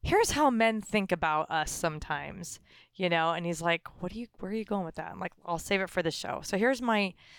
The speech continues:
here's my inspirational thing I wanna talk about for a moment. It's still going on.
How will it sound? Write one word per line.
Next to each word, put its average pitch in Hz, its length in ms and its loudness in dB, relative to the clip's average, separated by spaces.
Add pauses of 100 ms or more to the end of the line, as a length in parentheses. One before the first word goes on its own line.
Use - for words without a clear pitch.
(140)
here's 269 260 0
my 240 120 2
inspirational 180 600 0
thing 165 220 -4
I 160 40 -2
wanna 160 200 -2
talk - 300 -8
about 147 260 -8
for 170 100 -6
a 160 60 0
moment. 147 380 -6 (760)
It's - 160 -2
still 240 240 4
going 226 280 4
on. 165 340 2